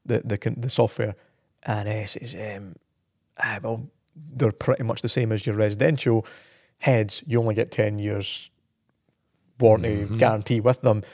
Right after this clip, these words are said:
Speaker 1: "Yeah, they're out in, like, six months anyway." Like, you freaking could have told me that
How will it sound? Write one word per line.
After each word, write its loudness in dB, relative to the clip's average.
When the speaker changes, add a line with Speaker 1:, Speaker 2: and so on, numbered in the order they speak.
Speaker 1:
"Yeah, 8
they're 6
out 6
in, -4
like, 0
six 0
months 0
anyway." 0
Like, -14
you -20
freaking -14
could -8
have -8
told 0
me 2
that 4